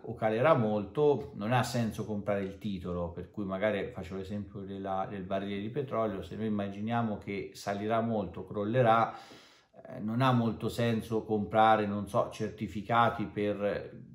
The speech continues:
cinque barili di petrolio, cinquecento dollari, ma magari compriamo con cinquecento dollari il diritto, i future, contratti futures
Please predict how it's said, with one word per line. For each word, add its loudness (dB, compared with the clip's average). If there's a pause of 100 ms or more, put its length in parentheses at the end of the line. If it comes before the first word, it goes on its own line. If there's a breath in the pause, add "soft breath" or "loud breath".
cinque -2
barili 0
di -6
petrolio, 2
cinquecento -6
dollari, -4
ma 0
magari 2
compriamo 0
con -8
cinquecento -6
dollari 2
il -4
diritto, -2
i -6
future, -4
contratti -2
futures -4